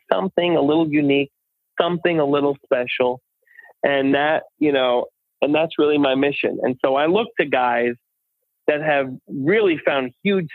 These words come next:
success through trying to do that mass appeal. And, and my mission is just to, not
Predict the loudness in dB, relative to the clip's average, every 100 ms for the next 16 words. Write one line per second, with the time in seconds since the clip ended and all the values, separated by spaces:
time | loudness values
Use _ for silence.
0 | -6 -6 -2 -4 -4 -10 _ -2 0 2
1 | 2 2 -2 _ _ _ -4 0 0 2
2 | 0 0 0 0 2 0 2 2 0 -4
3 | -4 0 0 0 -4 -12 _ _ -2 0
4 | 0 2 2 2 0 -2 -2 -2 -2 -2
5 | -4 -6 -2 -4 -4 -12 -2 0 0